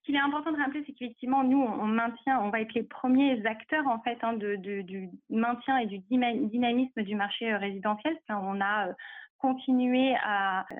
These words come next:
à engager, euh, l'ensemble des dossiers qu'on avait, euh, euh, qu'on avait analysés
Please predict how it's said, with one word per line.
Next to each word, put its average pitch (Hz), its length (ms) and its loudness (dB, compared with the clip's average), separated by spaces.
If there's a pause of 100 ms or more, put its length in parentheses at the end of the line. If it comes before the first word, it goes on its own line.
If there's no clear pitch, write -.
(180)
à 208 80 2
engager, 233 640 0
euh, 190 200 0
l'ensemble 220 420 0
des 226 80 0
dossiers 220 400 -2
qu'on 233 180 -2
avait, 202 400 0
euh, 185 120 0 (400)
euh, - 80 -4
qu'on 208 180 0
avait 202 320 2
analysés 214 640 2